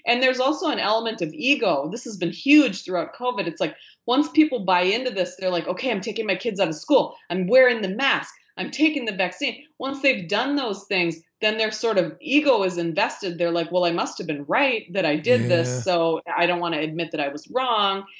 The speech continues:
Speaker 1: So I can't now attack this policy because I'm sort of bought into the policy." That's a big problem.
Speaker 2: You know, do you know this you might do?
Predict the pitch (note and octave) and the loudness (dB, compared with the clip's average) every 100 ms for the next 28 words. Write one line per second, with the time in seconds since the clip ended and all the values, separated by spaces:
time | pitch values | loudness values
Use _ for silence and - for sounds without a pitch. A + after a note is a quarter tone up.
0 | - - - G3+ F3 F3 F3 F3 - A#3+ | -20 -12 0 4 6 6 6 2 -2 -4
1 | G3 F3 E3+ E3 F#3+ - A3 G3+ G3+ F#3+ | -4 -2 -2 -2 -4 -6 -6 -6 -6 -6
2 | D#3 - F#3+ F3+ F3+ E3+ D#3+ D3+ D3+ D3+ | -8 -6 -2 0 0 0 2 2 2 -2
3 | D#3 D3+ D3+ F#3 D#3+ D3+ C3+ - F3+ F3 | 0 0 0 0 0 0 -2 0 -2 -2
4 | D3 D3+ C#3+ C3+ - A#2 D3+ E3 D#3 D3+ | -4 -4 -2 -2 -4 -2 0 0 -2 -4
5 | - - G2 - - - E3 F#3 A3+ A3 | -4 -8 -8 -12 -18 -6 2 6 6 6
6 | C#3+ - _ _ - C3+ G3 C4 A#3 A3+ | 4 -4 _ _ -14 0 4 6 6 6
7 | G3 G3 F3 E3 F#3 G3 - D3 B2+ A#2 | 4 2 2 2 2 2 -2 -2 -2 -2